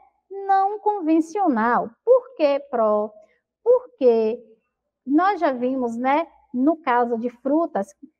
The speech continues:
e, e legumes, que a medida convencional ali seria o quilograma e o grama, tá? Assim como aqui, ó, uma xícara de chá, três xícaras, oito colheres. Então, esse, essa receita, segundo ano,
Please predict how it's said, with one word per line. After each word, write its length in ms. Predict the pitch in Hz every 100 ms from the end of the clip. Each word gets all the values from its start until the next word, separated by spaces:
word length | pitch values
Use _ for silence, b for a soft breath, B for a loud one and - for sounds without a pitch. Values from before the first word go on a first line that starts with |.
| -
e, 120 | 240
e 320 | 208 233 233
legumes, 640 | 226 208 208 262 320 294
que 120 | 302 339
a 60 |
medida 420 | 330 330 285 277
convencional 840 | 277 269 226 220 220 196 208 208 208
ali 240 | 208 254
seria 320 | - 320 320
o 60 | 320
quilograma 800 | - 359 339 330 269 254 302 330
e 140 | 311
o 60 | 370
grama, 540 | 285 277 302 247 - _ _ _ _
tá? 240 | - 269 330 - - -
Assim 600 | 370 440 440 - 359 392
como 260 | 381 359 349
aqui, 440 | 320 - 269 269 240
ó, 240 | 262 381 - - _ _ _ _ _ _ _ _
uma 260 | 254 269 285
xícara 460 | - 277 262 240
de 120 | 214 226
chá, 540 | - 220 226 226 220
três 360 | 226 247 247 -
xícaras, 760 | 240 247 247 240 233 226 220 - b b b
oito 300 | - 285 302
colheres. 520 | - 269 240 226 247 285
Então, 280 | 311 349
esse, 600 | 370 440 - 370 311 240 -
essa 240 | 269 294
receita, 520 | 233 226 - 277 311
segundo 440 | - - 208 185 180
ano, 280 | 156 147